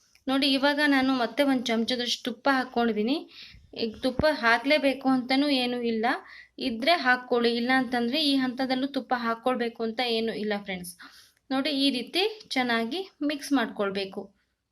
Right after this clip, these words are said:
ಕಾಣಿಸ್ತಾ ಇದೆ ಅಲ್ವಾ? ನೋಡಿ ಈ ಥರ ನೋಡಿ almost ತಳ ಬಿಟ್ಕೊಂಡ್ ಬರ್ತಾ ಇದೆ. ನಿಮ್ಗೆ ಬರ್ಫಿ ಸ್ವಲ್ಪ ಸ್ಮೂತ್ ಸ್ಮೂತ್ ಆಗಿ ಬೇಕು ಅಂತಂದ್ರೆ, ಆ, ನೋಡಿ ಈ ಹಂತದಲ್ಲಿ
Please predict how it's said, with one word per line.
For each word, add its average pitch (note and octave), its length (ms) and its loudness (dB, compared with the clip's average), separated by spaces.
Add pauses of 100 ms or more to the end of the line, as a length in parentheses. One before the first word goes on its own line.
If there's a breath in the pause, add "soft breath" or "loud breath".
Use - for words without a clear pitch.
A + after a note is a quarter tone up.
(540)
ಕಾಣಿಸ್ತಾ A3+ 500 -4
ಇದೆ G3+ 120 -6
ಅಲ್ವಾ? A#3+ 560 -6 (960 soft breath)
ನೋಡಿ A#3+ 180 -4
ಈ E4 100 -2
ಥರ A#3 220 -2
ನೋಡಿ A3+ 180 0
almost A#3+ 720 0
ತಳ B3 200 2 (100)
ಬಿಟ್ಕೊಂಡ್ B3+ 340 0
ಬರ್ತಾ A3 400 0
ಇದೆ. C4+ 360 -2 (460 loud breath)
ನಿಮ್ಗೆ C#4+ 400 4
ಬರ್ಫಿ C4+ 380 0
ಸ್ವಲ್ಪ C#4 300 0
ಸ್ಮೂತ್ C#4 360 2
ಸ್ಮೂತ್ C#4 300 2
ಆಗಿ C4 220 -2
ಬೇಕು B3+ 300 -2
ಅಂತಂದ್ರೆ, A#3+ 680 -2 (360 loud breath)
ಆ, B3+ 180 0
ನೋಡಿ B3 340 -2
ಈ C#4 200 0
ಹಂತದಲ್ಲಿ C4+ 760 -2